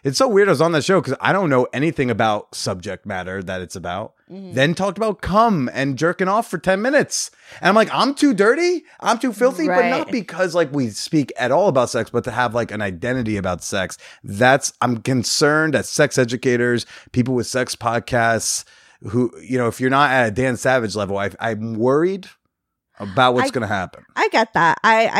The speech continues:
Speaker 2: I, I do think that does cross my mind,
Speaker 1: Mm.
Speaker 2: um, because I think that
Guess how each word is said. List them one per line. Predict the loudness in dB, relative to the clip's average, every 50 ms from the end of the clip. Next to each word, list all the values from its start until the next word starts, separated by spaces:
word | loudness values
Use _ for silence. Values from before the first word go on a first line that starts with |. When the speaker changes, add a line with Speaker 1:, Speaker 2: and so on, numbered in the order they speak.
| 2 4 4
Speaker 2:
I, | 4 4
I | 4
do | 4 2 0 0
think | 0 -4 -4 0
that | 2 2 2 2
does | 0 -4 -6 -8 -10
cross | -20 -8 -4 -2 -2 -2 -2 -2
my | -4 -2
mind, | -2 -2 -2 -2 -2 -4 -6 -8 -8
Speaker 1:
Mm. | -10 -10 -6 -4
Speaker 2:
um, | -2 -2 0 -2 -2 -4 -6 -12 -10 -8
because | -6 -4 0 2 4 4 4 4 2 -2 -12 _ -20 -20 -20 -20 -20 -20 -20 -20 _ _ _ 0
I | 2 2 2
think | 2 0 -2 -2 -2 -4 -8 _
that | 4 4 6 6 6 4 2